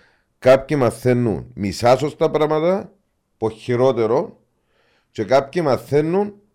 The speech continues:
τέλεια λάθος πράγματα. Καλός ή κακός, υπάρχουν όλα. Εμείς προσπαθούμε να μεταλαμπαδεύουμε τα σωστά, όσο μπορούμε καλύτερα, για να μην σβήσει τούτο-, τούτος ο πόθος,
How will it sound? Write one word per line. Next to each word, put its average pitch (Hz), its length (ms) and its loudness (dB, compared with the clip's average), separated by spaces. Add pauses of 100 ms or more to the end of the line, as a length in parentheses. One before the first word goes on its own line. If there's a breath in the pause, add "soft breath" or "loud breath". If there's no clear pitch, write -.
τέλεια 139 320 2
λάθος 80 300 -4
πράγματα. - 400 -16 (920)
Καλός 139 380 4
ή 151 60 -4
κακός, 185 520 0 (140)
υπάρχουν 151 500 2
όλα. 101 380 -2 (400)
Εμείς 135 380 0
προσπαθούμε 131 640 2
να 131 160 0
μεταλαμπαδεύουμε 110 1120 2 (1200)
τα 107 160 4
σωστά, 131 760 0 (1040)
όσο 135 340 4
μπορούμε 123 400 2
καλύτερα, 151 680 0
για 123 200 2
να 117 160 4
μην 139 320 0
σβήσει 131 340 -8
τούτο-, 135 460 -6
τούτος 135 360 -4
ο 101 120 -2
πόθος, 151 600 -2